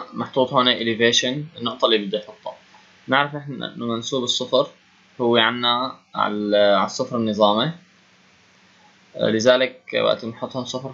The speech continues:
فهو تمام، هذا هو الصفر النظامي، يعني عن منسوب الصفر. بس في شغلة مهمة لازم ننتبه لها، إنه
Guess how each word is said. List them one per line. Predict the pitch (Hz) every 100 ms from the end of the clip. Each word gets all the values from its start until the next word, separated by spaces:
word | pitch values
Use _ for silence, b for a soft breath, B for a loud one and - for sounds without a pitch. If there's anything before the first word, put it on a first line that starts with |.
| -
فهو | 117 113 110
تمام، | 110 107 110 123
هذا | 113 113
هو | 107
الصفر | - 113 113
النظامي، | 110 113 113 110
يعني | 104
عن | 104 113
منسوب | 113 113 110
الصفر. | - 101 90 - _ _ b b b _
بس | - 113
في |
شغلة | 139 151 139
مهمة | 147 135
لازم | 123 120
ننتبه | 117 117 117
لها، | 120 117 127 113
إنه | 110 110 110 107